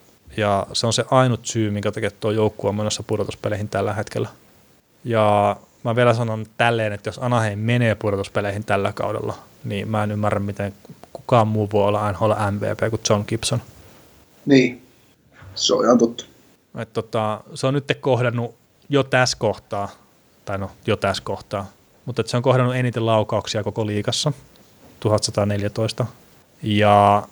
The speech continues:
Speaker 1: sitten kolme peliä enemmän pelannut Fleury, niin sillä on vain tuhat viisikymmentäkuusi laukausta kohti.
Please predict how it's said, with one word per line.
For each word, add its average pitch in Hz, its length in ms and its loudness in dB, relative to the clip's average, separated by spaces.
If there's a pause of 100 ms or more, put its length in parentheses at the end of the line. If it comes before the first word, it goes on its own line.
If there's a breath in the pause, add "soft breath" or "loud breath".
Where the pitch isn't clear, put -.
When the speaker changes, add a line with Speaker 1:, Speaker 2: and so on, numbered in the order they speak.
(420)
Speaker 1:
sitten 117 400 -2
kolme 113 300 4
peliä 107 300 2
enemmän 101 240 0
pelannut 101 320 -2 (640)
Fleury, 101 360 0
niin 101 120 -4
sillä 101 200 -4
on 101 140 -2
vain 107 440 2 (480)
tuhat 101 320 0
viisikymmentäkuusi 101 720 -2 (640)
laukausta 95 480 2
kohti. - 320 -2